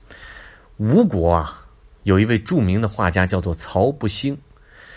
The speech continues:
他很擅长画龙、虎和马。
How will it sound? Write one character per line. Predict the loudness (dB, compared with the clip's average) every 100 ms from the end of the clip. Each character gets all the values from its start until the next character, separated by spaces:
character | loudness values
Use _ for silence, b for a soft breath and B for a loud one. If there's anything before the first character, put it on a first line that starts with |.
| B B -4
他 | -4
很 | 0 -2
擅 | 0 0 0
长 | -2 -2
画 | -2 0 2
龙、 | 2 2 2 0 -2
虎 | -4 -10 -6 -6
和 | -2 -2
马。 | 0 -2 -4 -8 -10